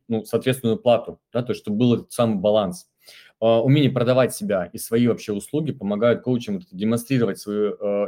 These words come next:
экспертность, экспертную позицию, а, убеждать клиентов в необходимости и ценности своего сопровождения долгосрочного. Потому что на рынке сейчас, к сожалению, бытует мнение, что коучинг всё-таки эта история такая немножечко легкодоступная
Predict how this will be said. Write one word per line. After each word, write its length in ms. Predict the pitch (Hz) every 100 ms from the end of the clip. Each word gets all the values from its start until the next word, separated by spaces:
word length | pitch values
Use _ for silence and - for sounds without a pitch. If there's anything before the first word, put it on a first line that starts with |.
| -
экспертность, 680 | - - 101 - 151 - -
экспертную 420 | - 127 127 113
позицию, 640 | 120 113 120 - 113 107 - _ - -
а, 380 | 117 120 120 120
убеждать 400 | 117 117 127 135
клиентов 460 | 120 117 139 131 -
в 20 | 113
необходимости 680 | 117 117 113 135 120 - 101
и 40 |
ценности 420 | - 131 117 -
своего 480 | - - 107 120 120
сопровождения 640 | - 104 110 107 107 120
долгосрочного. 800 | 104 104 110 - 117 - 87 78 _ _ _ _ _ -
Потому 160 | 117
что 160 | 131 117 117 120
на 140 | 117
рынке 280 | 120 156 151
сейчас, 340 | - - 127 -
к 60 |
сожалению, 540 | - 117 123 127 107 92
бытует 360 | 113 120 107
мнение, 320 | 127 185 156
что 600 | 117 - 120 120 117 110 - _ -
коучинг 440 | 143 147 135 117
всё-таки 320 | - - - 110
эта 100 | 117
история 300 | - 123 117
такая 260 | 113 120
немножечко 760 | 107 104 110 104 - 104 101 - _ _ -
легкодоступная 960 | 117 117 123 123 - 101 113 156 226